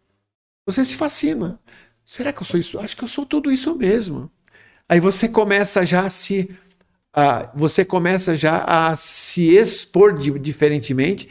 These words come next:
a escolher as suas companhias, a não atender aquele que está mal vestido, mal cheiroso. Você quer atender aquele que tá engravatado, aquele que isso, aquele que aquilo. Tá entendendo? Isso que nós temos que tomar cuidado.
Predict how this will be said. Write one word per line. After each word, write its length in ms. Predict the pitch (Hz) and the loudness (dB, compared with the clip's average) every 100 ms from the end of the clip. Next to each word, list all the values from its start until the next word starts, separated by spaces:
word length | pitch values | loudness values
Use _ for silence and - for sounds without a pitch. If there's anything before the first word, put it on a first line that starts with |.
| - - - | -20 -20 -6
a 180 | - 185 | 2 4
escolher 720 | 240 233 - 208 190 202 240 | 4 0 2 4 4 4 2
as 120 | 180 | 0
suas 220 | - 160 | 0 -2
companhias, 800 | - 151 135 131 131 214 220 - _ _ - _ _ _ _ _ | -2 -2 0 0 -2 -6 -8 -12 _ _ -20 _ _ _ _ _
a 100 | 160 | 0
não 240 | 175 247 240 | 2 2 0
atender 420 | 226 196 160 165 | 2 2 4 2
aquele 300 | 151 160 139 | 2 0 -2
que 140 | - | -4
está 300 | 135 - 147 | -8 -2 0
mal 240 | 139 139 143 | 2 2 2
vestido, 540 | 127 120 - 196 185 139 | 0 -8 -6 -4 -4 -2
mal 200 | 135 131 | -2 -2
cheiroso. 680 | 139 127 139 214 226 - _ _ _ _ _ _ _ _ _ - | -2 0 0 0 -4 -14 _ _ _ _ _ _ _ _ _ -2
Você 140 | 143 | 0
quer 120 | - | 2
atender 320 | 147 147 139 | 0 0 0
aquele 260 | 151 165 151 | -2 -2 -4
que 120 | - - _ _ | -6 -14 _ _
tá 140 | - 123 | -6 -4
engravatado, 760 | 123 127 123 113 - 139 151 | -2 -2 -4 -6 -4 -4 -4
aquele 200 | 120 113 - | -6 -10 -10
que 200 | - 131 | -10 -6
isso, 420 | - 135 - 131 | -2 -2 -2 -6
aquele 240 | - 120 | -6 -6
que 140 | - 127 | -6 -10
aquilo. 500 | - - 143 160 175 _ _ _ _ | -12 -14 -10 -10 -12 _ _ _ _
Tá 100 | 147 | -4
entendendo? 520 | 143 185 196 214 123 - - 131 - _ _ | -2 0 0 0 -4 -14 -20 -20 -20 _ _
Isso 600 | 202 262 269 254 - 147 | 2 4 4 0 0 -2
que 120 | 135 135 | -2 -2
nós 200 | 131 - | -2 0
temos 240 | 131 127 | -2 -2
que 100 | - | -6
tomar 280 | - 123 120 | -4 -2 0
cuidado. 440 | 131 120 113 113 | 0 2 0 -2